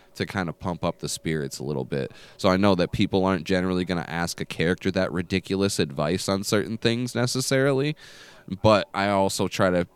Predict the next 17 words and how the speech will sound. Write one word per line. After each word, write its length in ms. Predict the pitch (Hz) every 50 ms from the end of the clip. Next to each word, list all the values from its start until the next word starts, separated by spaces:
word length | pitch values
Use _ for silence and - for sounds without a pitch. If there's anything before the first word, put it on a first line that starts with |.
| -
promote 440 | - - 104 95 90 92 92 82 -
those 180 | 90 87 82 -
positive 580 | - - 85 85 80 80 85 82 85 82 80
vibes 460 | - 82 80 80 78 78 76 71 -
and 120 | 85 82 85
make 200 | 87 85 76 -
people 360 | - 87 82 - 85 82 76
laugh 380 | 76 78 80 78 71 73 - -
and 140 | 78 76
make 180 | 76 78 78 -
people 280 | - 78 - - - 71
feel 320 | - - 87 85 80 71
good 260 | 73 - 65 69 -
for 120 | - - 87
that 220 | 87 87 78 -
same 300 | - - 87 80 78 76
reason. 480 | 76 80 78 78 82 76 65 50 53 -